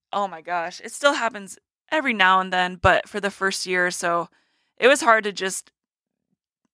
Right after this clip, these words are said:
not have anything going on in my mind and be in that building and just thinking of him. So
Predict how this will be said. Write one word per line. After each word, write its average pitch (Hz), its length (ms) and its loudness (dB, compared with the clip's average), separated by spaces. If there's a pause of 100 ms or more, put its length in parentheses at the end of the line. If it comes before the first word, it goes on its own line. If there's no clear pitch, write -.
not 208 260 2
have 220 340 2 (180)
anything 208 580 -14
going 196 260 -2
on 185 140 0
in 180 60 -10
my 180 120 -4
mind 175 480 -6
and 165 480 -20
be 175 160 -10
in 170 100 -8
that 147 200 -10
building 160 420 -8
and 156 100 -20
just 165 200 -14
thinking 160 300 -18
of 156 160 -16
him. 147 300 -16
So 185 300 4